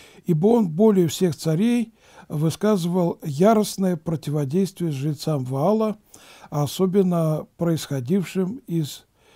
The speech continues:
э, десяти колен, то есть тем, э, которые выжили среди них.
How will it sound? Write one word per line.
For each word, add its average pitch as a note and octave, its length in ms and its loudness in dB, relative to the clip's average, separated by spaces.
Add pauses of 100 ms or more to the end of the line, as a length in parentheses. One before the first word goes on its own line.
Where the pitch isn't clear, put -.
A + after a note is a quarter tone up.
(420)
э, D3+ 160 0
десяти D#3 480 -2
колен, D#3+ 520 0
то - 140 -10
есть B2 200 -10
тем, G#3 320 0 (460)
э, D3 500 -2
которые E3 720 0 (600)
выжили D3+ 500 2
среди C#3+ 400 -4
них. B2 320 -8